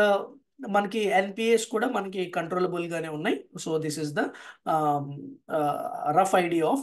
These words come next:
IndusInd Bank. Okay? Now చార్ట్స్ లోకి వెళ్దాం. ఫస్ట్ నేను మీకు ఇక్కడ ప్రెజెంట్ చేస్తాను, టూ చార్ట్స్ ప్రెజెంట్ చేస్తాను. One is <coughs> One is, mm, Kotak Bank, uh, direct charts, హెచ్డిఎఫ్సి, Kotak and IndusInd మూడింటిని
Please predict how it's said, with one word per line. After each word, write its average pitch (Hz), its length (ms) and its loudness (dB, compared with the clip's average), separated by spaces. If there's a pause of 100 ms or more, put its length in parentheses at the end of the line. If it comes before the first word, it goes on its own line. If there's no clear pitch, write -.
(140)
IndusInd 143 420 -6
Bank. - 140 -16 (120)
Okay? 330 160 0 (320)
Now 262 100 8 (200)
చార్ట్స్ 240 320 4
లోకి 277 160 4
వెళ్దాం. 247 240 0
ఫస్ట్ 202 220 -4
నేను 226 160 -2
మీకు 202 160 -4
ఇక్కడ 196 140 2 (240)
ప్రెజెంట్ 202 340 -2
చేస్తాను, 196 300 0 (100)
టూ 240 80 8 (120)
చార్ట్స్ 214 320 2
ప్రెజెంట్ 160 360 -2
చేస్తాను. 147 380 -2 (480)
One 190 180 4
is 233 80 2 (760)
<coughs> 269 300 2
One 165 200 2
is, 233 140 -2 (540)
mm, 160 160 -6
Kotak 190 380 2
Bank, 220 320 4
uh, 180 440 2 (280)
direct 180 380 4
charts, 185 240 4 (140)
హెచ్డిఎఫ్సి, 202 520 0 (120)
Kotak 277 360 2
and 180 180 -6
IndusInd 190 420 0 (180)
మూడింటిని 208 380 -2